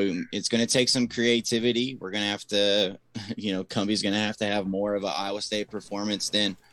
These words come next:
uh, he had more of a, the Oklahoma State performance. So I'm hoping that we see more of that. We see some more, uh, you know, throwing the ball, uh, getting Eric Ezukama the ball.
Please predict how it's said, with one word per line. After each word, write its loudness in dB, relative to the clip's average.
uh, 0
he 2
had 2
more 2
of 0
a, 0
the 4
Oklahoma 2
State 2
performance. -6
So 2
I'm -2
hoping 2
that -2
we -6
see 0
more 2
of -2
that. 0
We -4
see 0
some 0
more, 2
uh, -16
you 4
know, 4
throwing 6
the 6
ball, 4
uh, -10
getting 4
Eric 0
Ezukama 0
the -2
ball. -2